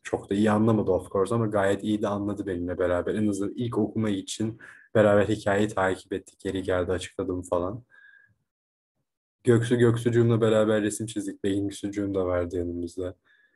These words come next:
Üçümüz resim çizdik. Bengüsü'yle beraber Harry Potter'ları okuduk falan. İkisi, ikisi eğer bu videoya kadar geldilerse,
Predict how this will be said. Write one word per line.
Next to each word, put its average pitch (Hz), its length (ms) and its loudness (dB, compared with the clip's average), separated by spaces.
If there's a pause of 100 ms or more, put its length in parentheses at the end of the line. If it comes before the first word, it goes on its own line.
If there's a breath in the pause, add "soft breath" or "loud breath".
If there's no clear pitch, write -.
(120 soft breath)
Üçümüz 95 400 -2
resim 92 300 -2
çizdik. 90 640 -8 (1040)
Bengüsü'yle 95 420 0
beraber 92 320 2
Harry 92 200 -4
Potter'ları 95 460 -4
okuduk 90 320 -6
falan. 95 240 -4
İkisi, 117 580 2
ikisi 110 720 -2
eğer 104 360 0
bu 101 100 -8
videoya 101 340 -2
kadar 101 200 0
geldilerse, 95 680 -2